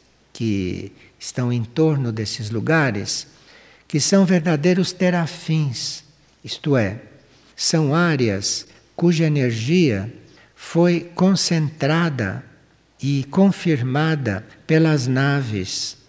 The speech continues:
pelas naves que circulam ali. Então é como se as naves fossem partir para outras tarefas e algumas deixam ali um terafim,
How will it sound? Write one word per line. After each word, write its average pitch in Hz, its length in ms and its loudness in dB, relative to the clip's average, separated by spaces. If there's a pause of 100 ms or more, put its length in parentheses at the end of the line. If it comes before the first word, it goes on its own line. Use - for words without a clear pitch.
(140)
pelas 139 320 0
naves 143 480 0
que 143 80 -6
circulam 147 640 -2
ali. 110 460 -2 (640)
Então 180 220 2
é 226 60 4
como 233 260 2
se - 160 0
as 180 240 2
naves 151 880 0 (420)
fossem 170 1120 0 (640)
partir 143 460 0
para 147 260 0
outras 110 440 0
tarefas 135 920 0 (480)
e 156 100 4
algumas 180 680 4
deixam 170 640 2
ali 156 340 2
um 190 140 4
terafim, 170 800 -2